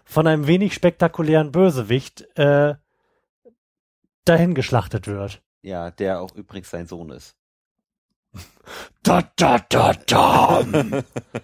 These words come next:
Speaker 1: <clears throat> Oh, ich brauche heute echt eine Räuspertaste.
Speaker 2: Ja, ähm, ja, das, das kommt von dem viel Zucker, den wir reingezogen haben. Da,
Speaker 1: Oh ja, oh ja,
Speaker 2: da
Speaker 1: oh ja.
Speaker 2: muss ich mich auch immer räuspern.
Speaker 1: <laughs>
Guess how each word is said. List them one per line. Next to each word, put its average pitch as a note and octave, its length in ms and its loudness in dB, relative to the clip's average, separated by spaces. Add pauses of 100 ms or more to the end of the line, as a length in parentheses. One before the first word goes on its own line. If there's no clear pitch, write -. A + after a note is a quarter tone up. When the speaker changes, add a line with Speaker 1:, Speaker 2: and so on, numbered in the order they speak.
(480)
Speaker 1:
<clears throat> G3+ 480 4
Oh, C#3+ 100 4
ich C3 100 -2
brauche C#3 220 -2
heute C3 180 0
echt - 180 -10
eine C#3+ 60 0
Räuspertaste. A#2+ 760 0 (360)
Speaker 2:
Ja, G2+ 320 4 (480)
ähm, G2 340 2 (720)
ja, - 140 -4
das, - 140 -14
das G#2 180 -6
kommt A#2 160 -2
von A#2 120 0
dem G2+ 120 0
viel G#2+ 240 -12
Zucker, G2+ 320 -4
den E2 160 -4
wir E2 80 0
reingezogen D#2+ 500 -4
haben. D#2+ 160 -2
Da, E2+ 120 2
Speaker 1:
Oh B2 180 0
ja, G2 280 -2
oh G#2+ 120 -4
ja, G#2+ 140 0
Speaker 2:
da F#2+ 180 4
Speaker 1:
oh - 40 2
ja. A#2 280 -2 (100)
Speaker 2:
muss G#2 240 0
ich G2 60 -8
mich G2 180 -4
auch F#2 280 -6
immer E2+ 180 -6
räuspern. D2+ 600 2
Speaker 1:
<laughs> - 160 -2